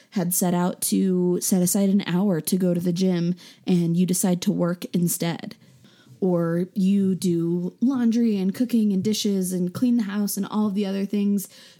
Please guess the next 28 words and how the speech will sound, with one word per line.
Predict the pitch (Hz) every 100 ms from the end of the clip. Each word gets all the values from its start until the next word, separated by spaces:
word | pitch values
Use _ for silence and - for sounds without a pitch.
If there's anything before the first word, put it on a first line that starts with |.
| -
because | 202 208 180 175 175 175 175 - - -
you | 214 202
feel | 214 190
like | 175
it | -
has | - 208 -
to | 214
get | 220
done | 214 202 202
right | 190 -
now, | 202 190
when | 185 185
really | 220 320 277
it | 262
would | 220
be | 254
okay | 285 277 294 349
if | 262 -
it | 190
got | - -
done | 180 180
tomorrow | - 185 175 170 170
and | 175 185
you | 185
took | - 180
thirty | - 180 190
minutes | 175 170 180 - -
to | - 196 185